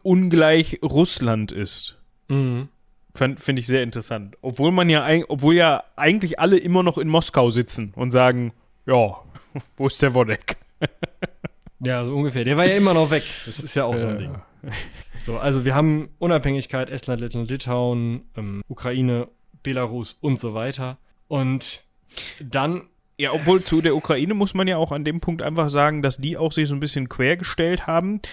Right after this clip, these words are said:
Speaker 1: weil die Bemühungen trotzdem noch da waren, nach wie vor, auch wenn, wenn man akzeptiert hat, dass die eben genannten Staaten unabhängig werden, zumindest einen Teil der Sowjetunion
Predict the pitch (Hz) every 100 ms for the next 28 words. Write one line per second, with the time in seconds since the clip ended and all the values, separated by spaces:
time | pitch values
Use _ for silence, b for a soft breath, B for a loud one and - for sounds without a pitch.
0 | B B 120 131 139 135 135 151 180 170
1 | - - 165 - - 175 160 147 - 120
2 | 147 156 147 170 135 127 123 151 - 160
3 | - - 156 175 131 151 139 135 131 104
4 | 127 123 120 120 - - - 123 - 175
5 | 160 - 127 - 120 92 120 127 127 127
6 | 120 - 127 - 117 92 156 151 156 156
7 | 135 139 143 143 B B B B B B
8 | - 139 165 160 - - 127 139 139 -
9 | 131 165 196 170 143 147 139 151 156 147
10 | 143 143 139 139